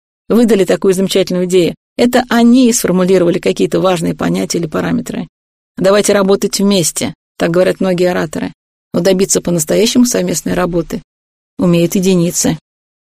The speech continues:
Гениально излагает ключевую идею кинодраматургии, обожаемый мною Александр Мета. Он показывает в самом начале лекции короткий мультфильм, который был номинирован на «Оскар».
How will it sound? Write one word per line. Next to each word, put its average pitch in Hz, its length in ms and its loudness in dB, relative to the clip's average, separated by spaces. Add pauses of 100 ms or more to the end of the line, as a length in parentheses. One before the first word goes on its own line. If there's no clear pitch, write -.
(380)
Гениально 277 380 4
излагает 208 480 0
ключевую 208 440 2
идею 185 260 2
кинодраматургии, 175 800 0
обожаемый 175 640 0
мною - 360 -2 (200)
Александр 180 480 -2
Мета. - 400 -6
Он 208 160 2
показывает 202 420 0
в - 20 -2
самом 190 200 0
начале 175 280 0
лекции 220 300 0
короткий 180 400 -2
мультфильм, 180 380 -2
который 175 340 -2
был 175 140 2
номинирован 175 560 0
на 175 160 0
«Оскар». 170 440 -2